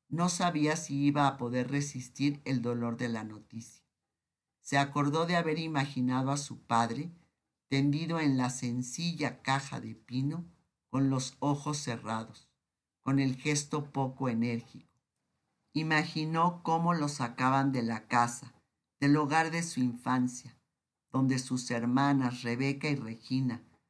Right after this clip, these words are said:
así como su hermano Isaac, fueron criados y crecieron, donde ella nunca volvió salvo en sus memorias.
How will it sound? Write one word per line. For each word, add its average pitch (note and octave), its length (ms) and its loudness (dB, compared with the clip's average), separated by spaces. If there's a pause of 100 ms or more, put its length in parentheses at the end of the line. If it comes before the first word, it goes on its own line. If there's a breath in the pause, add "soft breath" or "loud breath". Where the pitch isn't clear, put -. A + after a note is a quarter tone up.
(180)
así C3 400 -2
como C3 260 2
su A#2+ 220 -4
hermano B2 420 2
Isaac, B2 560 -4 (540)
fueron D#3+ 400 0
criados D3+ 640 2
y C#3+ 140 -6
crecieron, A2+ 720 -6 (520)
donde C#3+ 320 2
ella E3 240 0
nunca F3 460 0
volvió C#3 640 -2
salvo B2 420 -2
en A#2+ 80 -4
sus A#2 260 -10
memorias. A#2 720 -6